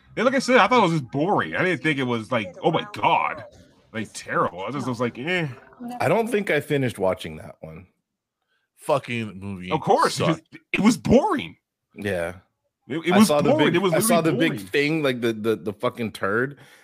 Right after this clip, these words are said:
Speaker 2: and I was like,
Speaker 3: <laughs>
Speaker 2: "Or we could just rip off Dark Crystal." <laughs>
Speaker 1: Yeah.
Speaker 3: You know, so a, Arrival, like, for what, for what it should have been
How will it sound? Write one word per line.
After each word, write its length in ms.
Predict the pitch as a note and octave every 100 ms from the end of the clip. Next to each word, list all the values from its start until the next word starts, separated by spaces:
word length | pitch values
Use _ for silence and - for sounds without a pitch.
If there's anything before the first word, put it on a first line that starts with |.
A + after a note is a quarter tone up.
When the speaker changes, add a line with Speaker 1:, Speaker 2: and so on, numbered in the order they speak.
| _
Speaker 2:
and 140 | - A#2
I 80 | A#2+
was 240 | B2 A2+
like, 220 | A#2 G#2 - D#3 - -
Speaker 3:
<laughs> 400 | D3+ - G#3+ -
Speaker 2:
"Or 380 | A#2 A#2+ D#3 D3+
we 120 | D3
could 200 | C#3+ D3
just 220 | C3 C#3
rip 260 | A#2 C3+ C3
off 280 | C3 A#2+ A2
Dark 280 | B2+ B2 -
Crystal." 680 | C3+ F3+ - B2+ D3+ F#3+ - _ _ _ _ _ -
<laughs> 100 | G#3 - _ _ _ _ _ _ _ _ _ _ _ _ - - -
Speaker 1:
Yeah. 280 | G2+ C3+ G3
Speaker 3:
You 180 | C3+
know, 420 | C#3 F3 B3 C4 - - -
so 580 | - C#3 C#3+ C3+ - _ - - - -
a, 80 | A2
Arrival, 760 | A#2 C3 B2+ F3 G#3 G3+ E3+ A2+
like, 240 | B2 B2
for 180 | - B2 G#2+ G#2+
what, 240 | C#3+ D3
for 160 | - A2+
what 240 | G#2+ C#3+
it 100 | C3
should 240 | - C3+
have 120 | B2+ G#2+
been 340 | G#2 G2 G2+